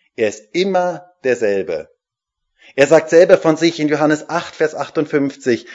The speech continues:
„Wahrlich, wahrlich, ich sage euch, ehe Abraham war, bin ich.“ Ich weiß nicht, ob euch das aufgefallen ist, in diesem Satz ist ein grammit-, grammatikalischer Fehler.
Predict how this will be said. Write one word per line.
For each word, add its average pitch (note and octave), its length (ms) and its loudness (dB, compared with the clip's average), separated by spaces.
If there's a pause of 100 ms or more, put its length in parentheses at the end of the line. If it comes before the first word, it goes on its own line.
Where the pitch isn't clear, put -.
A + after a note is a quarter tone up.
(120)
„Wahrlich, G3 800 0
wahrlich, D3 600 0 (200)
ich D#3 180 -10
sage B2+ 420 0
euch, F#2 520 -6 (460)
ehe A3 420 4
Abraham E3+ 640 -4
war, G#2 420 0 (460)
bin C3 540 0 (160)
ich.“ - 640 -12 (1900)
Ich A#2+ 80 -6
weiß D#3+ 140 4
nicht, F#3 80 0
ob D#3 60 -4
euch E3 120 -2
das C#3+ 140 -8
aufgefallen C3+ 560 2
ist, B2 180 -6
in C3 80 -6
diesem C3 220 -4
Satz D#3+ 240 0
ist C3 60 -10
ein C#3 120 -2
grammit-, - 500 -6
grammatikalischer B2+ 840 -2
Fehler. F2+ 560 -6